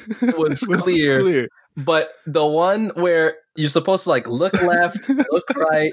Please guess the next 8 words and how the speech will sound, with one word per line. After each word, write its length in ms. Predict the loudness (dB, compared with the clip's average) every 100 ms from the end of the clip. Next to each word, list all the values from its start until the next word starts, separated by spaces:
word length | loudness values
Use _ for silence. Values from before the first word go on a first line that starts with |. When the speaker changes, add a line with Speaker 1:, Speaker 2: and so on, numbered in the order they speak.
| -2
Speaker 1:
look 340 | 0 0 -2
left 320 | -2 -2 -2 -2
Speaker 2:
Yeah. 100 | 0
Speaker 1:
again, 480 | 0 0 0 -2 -4 _
bro. 340 | -12 -4 0 0 0
Speaker 2:
Right. 360 | 0 0 0 -2
Speaker 1:
<laughs> 60 | -4 -6 -2 0
You, 200 | -2